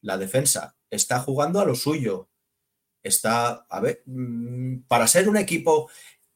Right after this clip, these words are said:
que tenía tantos problemas, que no sé qué, qué tal, que todo el mundo le daba por perdedor.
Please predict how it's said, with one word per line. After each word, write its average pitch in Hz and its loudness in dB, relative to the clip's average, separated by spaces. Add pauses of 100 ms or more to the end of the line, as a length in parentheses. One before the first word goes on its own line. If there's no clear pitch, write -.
(140)
que 127 0
tenía 127 2
tantos 127 2
problemas, 123 2
que 131 2
no 123 0
sé 120 2
qué, 127 2
qué 127 2
tal, 123 0
que 120 -2
todo 120 2
el 120 -4
mundo 123 -2
le 120 4
daba 113 2
por 110 0
perdedor. 98 -2